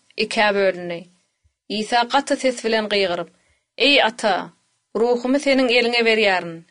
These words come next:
diýdi. Muny aýdandan soň jan berdi.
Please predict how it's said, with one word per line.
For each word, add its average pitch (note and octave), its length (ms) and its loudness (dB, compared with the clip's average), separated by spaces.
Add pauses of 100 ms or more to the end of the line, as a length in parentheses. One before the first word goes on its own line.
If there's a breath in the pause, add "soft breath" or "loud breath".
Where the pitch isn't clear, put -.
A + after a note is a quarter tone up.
(160)
diýdi. G3 340 -4 (680)
Muny G#3 180 0
aýdandan A#3 540 0
soň G3+ 200 -4 (220)
jan F3+ 260 0
berdi. F3 320 -6